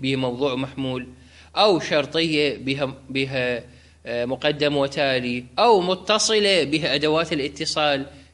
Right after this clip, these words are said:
إذا والفاء، أو منفصلة بأدوات الانفصال، أما أو، أو موجبة يعني ثابتة ما داخل عليها السلب، أو سالبة يعني منفية دخل عليها حرف السلب مثل ليس، مثل ليس،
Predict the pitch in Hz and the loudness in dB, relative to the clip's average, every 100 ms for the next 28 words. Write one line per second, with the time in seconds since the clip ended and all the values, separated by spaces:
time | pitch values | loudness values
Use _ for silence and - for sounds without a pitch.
0 | - 156 156 156 147 143 143 151 139 139 | -2 0 2 4 4 2 0 0 0 -2
1 | - 190 240 247 226 202 214 247 - 269 | -2 4 4 4 2 0 0 -2 0 0
2 | 233 135 127 156 147 160 175 185 185 196 | 0 0 -2 0 0 2 2 2 0 0
3 | 196 185 196 190 151 143 175 180 175 165 | -2 0 2 2 0 0 0 0 0 0
4 | 175 143 - - - - 196 185 208 269 | -2 -4 -8 -20 -6 2 4 4 4 2
5 | 202 240 202 185 139 139 147 - 156 185 | 2 2 2 2 2 2 0 0 0 2
6 | 175 175 143 147 160 175 170 156 160 165 | 0 0 0 0 0 -2 0 0 -2 -4
7 | 156 - 147 139 139 - - - - - | -4 -2 0 0 -4 -16 -20 -20 -20 -14
8 | - 175 190 - 214 233 226 180 160 143 | 0 2 4 4 4 4 2 2 2 4
9 | 156 160 165 165 202 196 135 156 185 165 | 2 2 0 -2 -2 0 0 -2 0 0
10 | 160 160 160 - 156 - 147 - 147 131 | 0 -2 -4 -4 -4 -4 -6 -2 -2 -2
11 | 117 - 139 147 151 135 151 160 160 131 | -6 -10 -10 -2 -2 0 0 0 -2 -4
12 | - - - _ _ 131 135 127 143 139 | -6 -18 -20 _ _ -6 -4 0 -2 -2